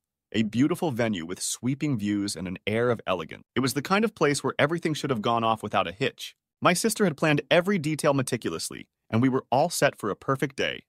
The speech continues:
But as the saying goes, sometimes reality is stranger than fiction. The first sign that things were going to take a turn happened just after the ceremony.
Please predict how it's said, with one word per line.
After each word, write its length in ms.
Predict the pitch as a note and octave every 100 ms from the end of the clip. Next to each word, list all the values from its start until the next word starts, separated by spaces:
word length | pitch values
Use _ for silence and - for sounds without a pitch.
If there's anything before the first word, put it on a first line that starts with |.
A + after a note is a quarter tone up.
| _ _ -
But 120 | C#3
as 160 | F3+ F3+
the 80 |
saying 340 | E3 G#3 G#3+ F3+
goes, 380 | F#3+ B2+ - -
sometimes 580 | - D#3+ F3 C#3 A#2 G#2
reality 480 | A2 A2+ C#3+ B2+ A2
is 120 | -
stranger 480 | - A2+ C#3 D#3 C#3+
than 140 | C#3
fiction. 500 | C#3+ D3 - D#2+ - _ _ _
The 80 | A2
first 340 | - E3+ G3 -
sign 300 | A#2 A2 A2+
that 140 | -
things 280 | - B2 A#2
were 100 | G#2+
going 180 | A2 G#2
to 80 |
take 220 | G2 G#2+ F#2
a 60 |
turn 440 | - D3 G2+ D#2+ A2 _ _ -
happened 380 | C3+ C#3 C3+ -
just 300 | - C3 -
after 240 | A#2 -
the 100 | G2+
ceremony. 640 | G2+ A#2+ A2 F2 A1+ G1+